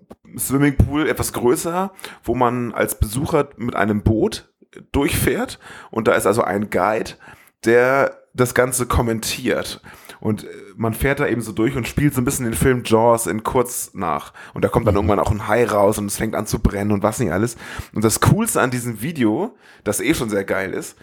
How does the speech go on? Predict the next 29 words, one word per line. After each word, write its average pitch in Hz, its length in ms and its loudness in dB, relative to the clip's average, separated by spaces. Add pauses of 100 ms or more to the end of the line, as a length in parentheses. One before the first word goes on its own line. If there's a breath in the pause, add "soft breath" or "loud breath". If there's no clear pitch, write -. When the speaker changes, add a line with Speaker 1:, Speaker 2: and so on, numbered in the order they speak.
(200 loud breath)
Speaker 1:
ist - 220 -8
der 123 60 4
Kapitän 165 580 0
des 127 180 0
Boots, - 480 -4 (400 loud breath)
der 117 120 6
seinen 131 300 0
Job 143 300 2
offenbar 135 360 0
mehr 123 300 2
als 127 160 0
alles 135 240 0
auf 131 80 -8
der 120 140 -2
Welt 117 180 0
liebt. 101 220 -4
Das 107 160 -2
ist, - 240 -6 (480 loud breath)
wie, 113 320 -4
was, - 180 -2
mit 123 140 -4
was - 140 -2
für 139 80 4
einem 104 100 0
Elan 113 400 2
der 117 80 4
dabei 107 240 4
ist, 107 80 -4
ist 95 240 -6